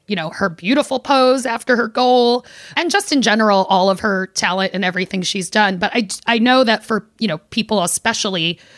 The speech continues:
coming to this a little fresh, that's gonna be one of the big stories they're looking for. I mean, what kind of player on the field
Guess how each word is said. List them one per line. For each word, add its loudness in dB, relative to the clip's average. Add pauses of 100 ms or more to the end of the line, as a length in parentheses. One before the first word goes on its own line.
(120)
coming 0
to -2
this -2
a -2
little 0
fresh, -2
that's 0
gonna 0
be 2
one 2
of 2
the -2
big -4
stories -2
they're -4
looking -6
for. -2
I -4
mean, 0 (340)
what 0
kind 2
of -6 (140)
player 2
on 4
the 0
field -8